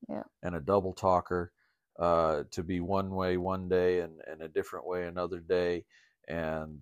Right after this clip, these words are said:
Speaker 2: to be uncommitted. And, and that's not what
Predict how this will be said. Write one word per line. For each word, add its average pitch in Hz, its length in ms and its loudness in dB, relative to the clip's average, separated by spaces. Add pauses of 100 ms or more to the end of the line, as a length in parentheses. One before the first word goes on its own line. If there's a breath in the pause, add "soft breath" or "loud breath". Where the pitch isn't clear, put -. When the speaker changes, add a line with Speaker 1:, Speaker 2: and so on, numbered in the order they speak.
Speaker 2:
to 78 220 -2
be 80 200 -8 (140)
uncommitted. 85 960 -2 (720)
And, 82 380 -4
and 85 180 -4
that's 101 320 4
not 104 460 2
what 101 160 0